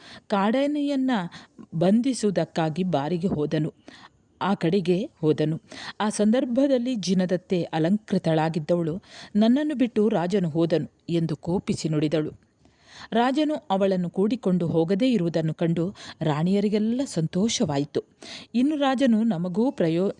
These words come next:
ನ-, ನಮಗೂ ಸರದಿ ಪ್ರಕಾರದ ಭೋಗಾವಕಾಶಗಳನ್ನು ಕೊಡುವನು" ಎಂದು ಆನಂದಗೊಂಡು ನುಡಿಯುವ ಮಾತನ್ನು ಕೇಳಿ ಜಿನದತ್ತೆ ಇನ್ನೂ ಸಿಟ್ಟಾದಳು. "ಆದನು ಇನ್ನು ನನಗೆ ಪ್ರಯೋಜನವಿಲ್ಲ"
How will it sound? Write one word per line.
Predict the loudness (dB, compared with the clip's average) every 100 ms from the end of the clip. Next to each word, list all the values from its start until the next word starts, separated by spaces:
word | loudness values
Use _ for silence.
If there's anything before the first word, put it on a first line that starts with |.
| -14 -20 -4 -2
ನ-, | 0 0
ನಮಗೂ | 0 2 2 2 0
ಸರದಿ | 2 2 0
ಪ್ರಕಾರದ | 0 -2 0 0 2 -2
ಭೋಗಾವಕಾಶಗಳನ್ನು | -2 -2 0 2 2 0 0 -2 0 -2 0 0 -2
ಕೊಡುವನು" | -2 0 0 -2 -8 _ -20 -20 -4
ಎಂದು | 2 2 2 -2
ಆನಂದಗೊಂಡು | -6 -4 0 2 2 2 0 0 0 -2 -4 0
ನುಡಿಯುವ | 2 2 0 -2
ಮಾತನ್ನು | -4 -4 -2 -2 -2 -6 -10 -2
ಕೇಳಿ | 0 2 -2 -6 -16 -12 -8
ಜಿನದತ್ತೆ | -2 2 2 0 -2 -2 0
ಇನ್ನೂ | 0 2 2 0
ಸಿಟ್ಟಾದಳು. | -4 -4 -2 0 0 -2 _ -20 -20 -20 -20 _ _ _
"ಆದನು | -2 0 2 2 4
ಇನ್ನು | 4 4 6
ನನಗೆ | 4 4 0 0
ಪ್ರಯೋಜನವಿಲ್ಲ" | 0 0 2 2 0 0 0